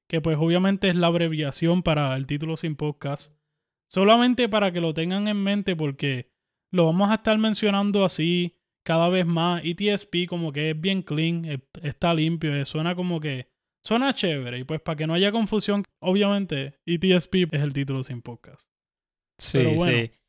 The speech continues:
Speaker 2: Pero, pero bien, hoy, hoy no vamos a hablar de nuestros hábitos, I mean, de nuestra, de nuestros wins. Eh,
Speaker 1: <laughs>
Speaker 2: hay, hay que, ¿verdad?, darle espacio a otras personas también a que brillen.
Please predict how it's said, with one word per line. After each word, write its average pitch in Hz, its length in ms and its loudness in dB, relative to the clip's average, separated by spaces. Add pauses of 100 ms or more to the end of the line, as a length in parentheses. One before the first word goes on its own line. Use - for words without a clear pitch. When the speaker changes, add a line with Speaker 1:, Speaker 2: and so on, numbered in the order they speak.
(160)
Speaker 2:
Pero, 151 580 6
pero 147 200 10
bien, 165 360 8 (260)
hoy, 185 460 10
hoy 185 320 8
no 180 160 8
vamos 175 240 8
a - 20 6
hablar 175 200 6
de 170 100 2
nuestros 165 320 2
hábitos, 147 520 4
I 143 160 0
mean, 113 320 -2 (200)
de 139 180 4
nuestra, 127 1000 6
de 139 180 -8
nuestros 135 360 2
wins. 135 800 6
Eh, 120 600 0
Speaker 1:
<laughs> - 760 -2
Speaker 2:
hay, 135 340 4
hay 135 180 4
que, 160 180 6
¿verdad?, 147 380 8
darle 139 240 6
espacio 147 400 4
a 135 40 4
otras 135 180 0
personas 139 460 -4
también 123 380 -2
a 123 80 -2
que 107 140 -6
brillen. 110 500 -4